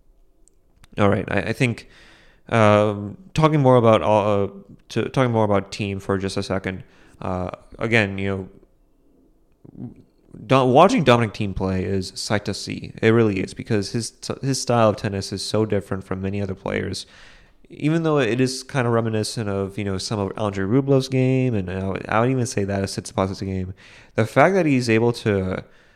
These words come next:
sort of maneuver on court in ways that they aren't able to do, and more importantly, keep his errors in,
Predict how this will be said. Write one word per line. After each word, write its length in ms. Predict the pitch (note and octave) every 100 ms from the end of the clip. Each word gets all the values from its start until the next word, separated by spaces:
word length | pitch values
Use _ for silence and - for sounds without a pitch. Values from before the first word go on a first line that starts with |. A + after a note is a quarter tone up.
| _
sort 240 | - C3 A#2+
of 60 |
maneuver 440 | G#2 G#2 A2+ A2+ A#2
on 140 | G2+
court 600 | - - G#2 G#2+ G#2 - -
in 160 | G#2+
ways 260 | G2+ A2 G#2+
that 120 | G2
they 140 | F#2+ -
aren't 280 | G2+ A2
able 200 | G#2 G2+
to 120 | G2 F2
do, 340 | F#2+ A2+ B2 - - _
and 100 | G2+
more 140 | G#2+ A#2+
importantly, 480 | G#2+ - A2 A2+ G#2
keep 340 | - A#2+ B2
his 220 | C3+ G#2+ - -
errors 320 | G#2+ A2 A2
in, 160 | F#2+